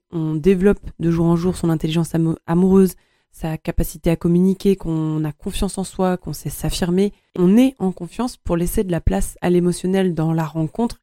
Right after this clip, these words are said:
et dans la relation. Et je pense que souvent, on a tendance à attendre, euh, les feux verts de l'autre pour oser se dévoiler, oser avancer, oser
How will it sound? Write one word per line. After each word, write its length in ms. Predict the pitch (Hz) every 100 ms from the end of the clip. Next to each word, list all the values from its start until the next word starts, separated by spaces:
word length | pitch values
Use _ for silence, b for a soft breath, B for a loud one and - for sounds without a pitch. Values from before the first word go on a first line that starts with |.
| _
et 120 | 208
dans 160 | 190 185
la 100 | 170
relation. 380 | 175 170 - - _ _ _ _ _ _ _ _ -
Et 80 |
je 120 | 180 180
pense 260 | 240 247
que 160 | - 175
souvent, 600 | - - 196 180 220 - -
on 460 | 190 180 175 175
a 100 | 165
tendance 640 | - - 202 196 226 - -
à 160 | 170 170 _
attendre, 560 | 196 - 220 220 190 - _ _ _ _ -
euh, 140 | 165
les 160 | 165 180
feux 260 | - 220 220
verts 460 | 190 202 202 - _
de 140 | 170 170
l'autre 440 | 190 233 - - _
pour 300 | - 214 - -
oser 380 | 202 208 180 208
se 140 | -
dévoiler, 600 | 175 175 165 170 196 - _
oser 320 | 185 175 180
avancer, 560 | 160 160 156 - 202 -
oser 400 | 190 180 185 185